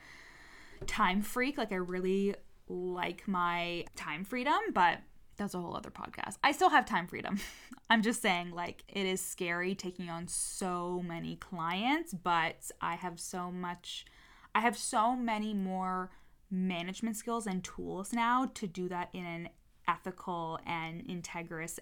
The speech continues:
and, um, emotionally supportive way. So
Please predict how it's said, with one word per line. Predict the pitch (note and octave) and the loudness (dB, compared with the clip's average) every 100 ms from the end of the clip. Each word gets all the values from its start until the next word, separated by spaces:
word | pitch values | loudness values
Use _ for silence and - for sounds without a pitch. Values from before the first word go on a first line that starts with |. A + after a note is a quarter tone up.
| - | -6
and, | D#3 D#3 D3+ D3 D#3 D#3 - | -4 -4 -6 -8 -10 -10 -6
um, | D3 - F2+ G2 G3 - - - - - | -4 -2 -4 -8 -8 -10 -18 -20 -20 -2
emotionally | G#3 F#3+ F3+ F3+ F3 F3 F#3 F3 E3 | 2 4 2 -2 -2 -4 -6 -6 -8
supportive | - E3+ - E3 E3 D#3+ | -10 -12 -10 -10 -8 -10
way. | D#3+ C#3 E3+ A#3+ F4 G#4 - - - - - - | -8 -6 -2 0 0 -2 -10 -20 -20 -20 -20 -12
So | - G3 F3 F3 | -6 -2 0 0